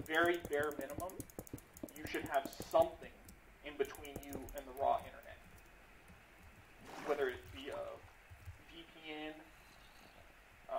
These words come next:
something. I mean, just pick your favorite and run with it. But posting all of this stuff directly towards the internet, I have a, a huge problem with that.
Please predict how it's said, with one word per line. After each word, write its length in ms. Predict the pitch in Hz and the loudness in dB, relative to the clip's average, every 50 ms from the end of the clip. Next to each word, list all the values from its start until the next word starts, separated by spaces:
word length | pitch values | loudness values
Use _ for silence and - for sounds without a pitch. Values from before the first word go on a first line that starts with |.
| 117 117 113 - - - - - | 0 0 -4 -6 -8 -16 -12 2
something. 300 | - 170 170 - - 110 - - - - - - - - - - - - - - - | 4 4 4 4 -2 -10 -10 -12 -18 -20 -20 -20 -20 -20 -20 -20 -20 -20 -18 -16 -16
I 40 | - | -14
mean, 80 | - - - | -14 -12 -10
just 140 | - - - - - - - - - - - - - - - | -10 -10 -10 -12 -8 -8 -8 -8 -8 -14 -14 -16 -14 0 2
pick 160 | 202 202 - 190 | 2 2 4 6
your 120 | 180 170 170 - - | 6 6 6 2 4
favorite 500 | - - 156 160 160 185 202 214 208 - - - - - - - - - - | 4 4 4 4 4 8 8 8 8 6 -4 -12 -16 -16 -18 -18 -20 -12 -10
and 80 | 143 131 131 131 | -10 -4 4 4
run 140 | 139 147 131 | 4 4 4
with 180 | - - - | -4 -10 -10
it. 120 | - - - - - - - - - - - - - - - | -12 -12 -12 -16 -18 -18 -16 -14 -14 -14 -14 -14 -14 -2 0
But 120 | 143 - - - - - - - - - - - - - - | 0 0 0 -2 -10 -14 -16 -16 -16 -16 -16 -16 -14 -6 10
posting 400 | - 220 226 - - - 180 160 151 | 12 12 12 12 12 4 0 6 8
all 200 | 143 147 147 143 | 8 10 8 8
of 80 | 143 | 8
this 160 | 143 139 - - | 6 4 4 4
stuff 240 | - 147 147 147 147 | 4 4 4 4 6
directly 320 | 143 139 143 143 151 135 - - | 6 6 6 6 4 -8 -8 0
towards 180 | 143 139 139 139 139 135 | 2 2 2 2 -2 -8
the 80 | 131 | -8
internet, 340 | 135 135 135 143 143 143 - - 143 | -4 -4 -2 0 2 0 2 4 4
I 60 | 139 | 4
have 180 | 135 143 139 127 | 8 8 6 6
a, 40 | 117 | 6
a 320 | 117 117 - - - - - - 160 | 0 -4 -8 -12 -16 -16 -16 -12 -12
huge 120 | 147 - - - | -12 -10 2 8
problem 220 | 139 131 - - - 135 | 10 10 10 8 0 -8
with 120 | 131 - | -4 2
that. 280 | 127 127 - - - | 4 4 4 4 -2